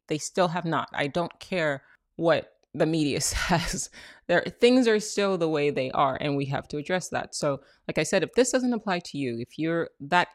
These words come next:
empowered woman that feels great picking up the tab and splitting the tab with a man that you have a sexual interest in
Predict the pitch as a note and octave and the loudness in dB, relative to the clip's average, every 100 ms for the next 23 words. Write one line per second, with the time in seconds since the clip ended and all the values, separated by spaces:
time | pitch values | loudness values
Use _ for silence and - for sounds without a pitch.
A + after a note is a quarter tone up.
0 | - D3+ - C#3 C#3 C#3 C3+ C3+ C3 - | -4 -2 0 0 0 -2 -2 -2 -4 -6
1 | D3 C3+ - C#3 C3 - _ _ _ _ | -6 -6 -4 -4 -2 -4 _ _ _ _
2 | D3+ - D3 C#3+ D3 - C3 B2 - C3 | -6 -2 -2 -2 -6 -2 -2 -2 -4 -4
3 | B2 - - C#3 C3 B2+ - C3+ - B2 | -4 -8 -4 -2 -2 -4 -6 -8 -4 -4
4 | - _ - - - - D#3 D3 C3+ - | -6 _ -20 -14 -8 -4 0 0 -2 -4
5 | D3 D3+ C#3+ C#3+ - B2+ - D3 - F3 | -4 0 0 -2 -6 -6 -4 -4 -4 -4
6 | E3+ - F#3+ F#3+ G#3 - G3 G#3 | -4 -4 -6 -4 -6 -4 -4 -4